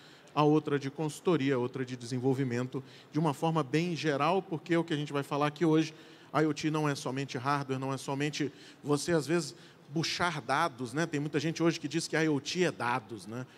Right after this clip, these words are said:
E eu acho que I O T é tudo junto. Eu vou tentar sintetizar aqui nesses quarenta minutos um pouco sobre isso. Quero convidar todo mundo a conhecer, a gente tem um workshop sobre isso aí.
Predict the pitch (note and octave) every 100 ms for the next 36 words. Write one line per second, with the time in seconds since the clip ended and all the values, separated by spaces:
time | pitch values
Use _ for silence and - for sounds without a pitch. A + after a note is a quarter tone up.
0 | - - - - D3 D3 D3 D3 C#3 -
1 | - - E3+ F#3 - G3 F#3+ F3+ D#3 E3
2 | D#3 F#3 G3 F3 - F#3 F#3 - E3+ D#3+
3 | - C3 E3 F3+ D#3+ E3+ F3+ - - -
4 | - - B3+ C4 A#3+ - E3 F#3 G3 G3
5 | F#3+ E3+ F3 - F#3 E3+ F#3 F#3 F3+ E3+
6 | G3+ G#3 F3+ F3+ F#3+ F#3 - G3 G#3 A3+
7 | C4 - - - - - - A3+ A3+ A#3
8 | G3+ G#3 G3+ G#3+ G3+ G#3 G3+ G#3 F3+ -
9 | G#3 G3 F3+ F#3+ F#3 F3 E3+ - D3+ F3+
10 | - F3 D3+ D#3 C#3 C#3